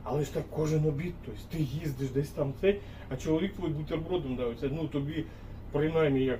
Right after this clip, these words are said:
це сказати, ну, наші жінки б такого б не дозволили, та й наш би чоловік такого б не зрозумів би, ну, як це, чуєш? То, може, краще ти там сиди вдома, якщо не сидиш, то давай, та навіть даже я сам приготовлю, але давай сядемо разом поїмо.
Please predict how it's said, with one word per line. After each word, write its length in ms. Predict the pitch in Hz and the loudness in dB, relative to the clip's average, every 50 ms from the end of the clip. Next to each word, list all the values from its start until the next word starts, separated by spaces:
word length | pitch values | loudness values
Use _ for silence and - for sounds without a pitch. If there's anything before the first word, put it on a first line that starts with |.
| - | -4
це 60 | - 123 - - | -8 -10 -8 -6
сказати, 280 | 131 120 120 117 107 - - - - - - - - - - - - - - - - - - - - - - | -4 0 0 0 0 -2 -10 -10 -10 -12 -12 -12 -12 -12 -12 -12 -12 -12 -12 -12 -12 -12 -12 -12 -10 -6 -2
ну, 180 | 135 156 170 | 0 2 2
наші 400 | 160 147 160 160 151 151 - 135 | 4 6 8 8 6 6 4 -4
жінки 340 | 120 113 123 127 135 - 139 | -4 -2 -4 -4 0 0 0
б 60 | - | 0
такого 300 | - 127 113 - 131 120 | 0 -2 -2 0 0 0
б 80 | 120 113 | 0 2
не 100 | 120 120 | 0 -2
дозволили, 680 | 113 120 117 113 107 110 117 127 127 120 110 107 104 98 - | 0 0 -4 -4 -4 -2 0 0 0 0 -2 -4 -6 -6 0
та 80 | - 143 | 2 4
й 60 | 139 | 4
наш 220 | 135 139 131 127 | 6 4 2 2
би 120 | 123 131 131 | 2 0 -2
чоловік 460 | - - 139 135 139 147 180 180 - | 0 2 4 6 6 4 4 -2 -4
такого 260 | 147 127 - 135 131 | -4 -4 -4 -4 -6
б 40 | - - 127 | -6 -6 -6
не 80 | 131 127 | -6 -4
зрозумів 480 | 131 135 127 127 139 135 131 123 117 | -4 -4 -4 -4 -4 -4 -4 -4 -4
би, 100 | 113 123 123 | -6 -6 -4
ну, 100 | 131 135 | -2 -2
як 220 | 135 143 143 131 120 - | -2 -2 -2 -4 -4 -6
це, 200 | - 113 - - | -8 -10 -10 -8
чуєш? 180 | - 127 139 131 - - - - - - - - - - - - - - - - - - | -4 -4 -4 -4 -4 -8 -10 -10 -10 -10 -10 -10 -10 -10 -12 -10 -10 -8 -8 -8 -2 0
То, 100 | 147 147 | 0 2
може, 280 | 165 170 143 143 143 | 4 4 4 4 4
краще 300 | 139 143 147 139 139 139 | 4 2 2 2 2 -2
ти 140 | 127 - 123 | -4 -4 -4
там 200 | - 120 113 113 | -4 -4 -6 -6
сиди 300 | - - 123 123 143 147 | -4 -6 -4 0 2 2
вдома, 380 | 131 117 123 131 135 135 123 120 | 2 4 4 4 4 4 2 2
якщо 260 | 120 120 117 - 147 | 0 -2 -2 -2 -2
не 160 | 131 127 120 | 0 0 -2
сидиш, 300 | - - 117 110 120 117 - | -2 -6 -6 -6 -6 -6 -6
то 60 | - | -6
давай, 340 | 113 117 123 123 139 135 135 - - - - - - - - - - - | -4 -4 0 2 2 2 2 0 -4 -10 -12 -12 -12 -12 -12 -12 -10 -6
та 120 | - 117 127 | -4 -2 0
навіть 280 | 151 156 143 151 143 | 0 0 -2 -2 0
даже 220 | 139 156 147 160 156 | 0 2 2 2 2
я 200 | 151 170 160 151 | 4 4 4 2
сам 260 | - - 165 156 135 | 2 4 4 4 4
приготовлю, 640 | 117 123 123 117 139 135 - 190 190 175 147 120 120 | 4 0 2 4 4 8 10 10 10 10 8 4 4
але 140 | 123 123 117 | 4 0 2
давай 240 | 117 120 131 131 | 2 2 2 2
сядемо 360 | 123 - 131 127 131 135 131 135 | 2 2 2 2 4 2 2 2
разом 280 | 143 147 143 156 139 | 2 2 2 0 -2
поїмо. 440 | - 165 160 185 208 262 294 233 - | -2 0 0 2 2 2 2 0 -2